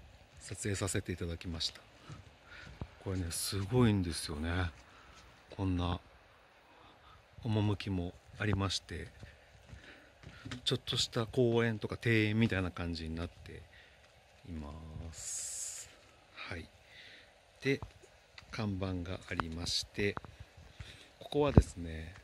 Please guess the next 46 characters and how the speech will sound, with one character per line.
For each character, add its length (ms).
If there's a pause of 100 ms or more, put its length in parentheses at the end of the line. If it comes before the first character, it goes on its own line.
ま 80
あ、 40
半 260
混 260
浴 240
み 80
た 80
い 60
な 60
形 320
に 60
な 120
っ 20
て 180
ま 140
し 100
て、 400 (840)
ち 60
ょ 20
っ 20
と 80
も 120
う 20
見 120
え 60
て 80
ま 160
す 160
が、 280 (300)
奥 240
に 360
お 40
風 160
呂 100
が 120
あ 40 (220)
り 120
ま 180
す。 320 (580)
そ 160
し 120
て、 280 (380)
脱 280
衣 200
所 160
が 220